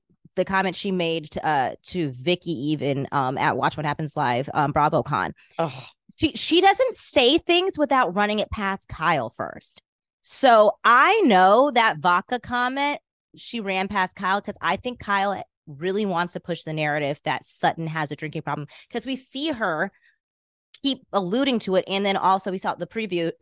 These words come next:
Speaker 1: alludes to it as well, like, where she blatantly says it. She wants it out there that Sutton has a drinking problem. She, that is her,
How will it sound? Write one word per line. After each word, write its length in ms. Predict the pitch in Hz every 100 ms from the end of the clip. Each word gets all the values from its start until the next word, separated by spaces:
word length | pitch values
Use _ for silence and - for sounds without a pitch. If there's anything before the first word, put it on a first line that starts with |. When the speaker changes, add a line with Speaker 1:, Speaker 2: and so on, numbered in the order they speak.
| -
Speaker 1:
alludes 320 | 165 175 160 -
to 140 | 180
it 80 | 185
as 100 | 185
well, 200 | 302 -
like, 140 | 196 175
where 140 | 175
she 240 | - 185 - -
blatantly 360 | 180 185 220
says 260 | 226 277 202
it. 120 | - - _ -
She 340 | - 302 370 427
wants 340 | 247 262 -
it 80 | 220
out 280 | 170 185 -
there 160 | 160
that 200 | 160 156
Sutton 220 | - 147 151
has 240 | 147 139
a 60 | 139
drinking 380 | 139 139 135
problem. 360 | 117 117 120 113
She, 160 | 151 170
that 160 | 196
is 140 | 220 -
her, 240 | 160 156